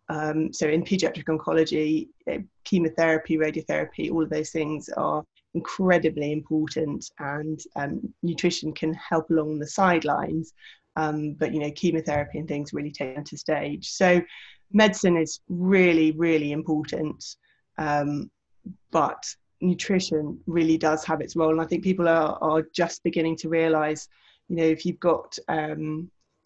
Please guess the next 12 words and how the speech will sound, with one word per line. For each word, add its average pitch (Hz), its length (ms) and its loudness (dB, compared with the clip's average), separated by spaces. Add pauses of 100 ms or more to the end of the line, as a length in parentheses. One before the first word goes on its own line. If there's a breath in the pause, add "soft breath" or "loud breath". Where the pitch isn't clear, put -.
(340)
blood 180 240 4
results 160 340 -2
that - 100 -8
sort 175 120 -4
of 151 80 -4
show 170 180 2
that - 120 -4
you're 170 120 0
pre-diabetic, 165 960 0 (220)
you 175 100 -6
can 175 180 -2
really 180 480 2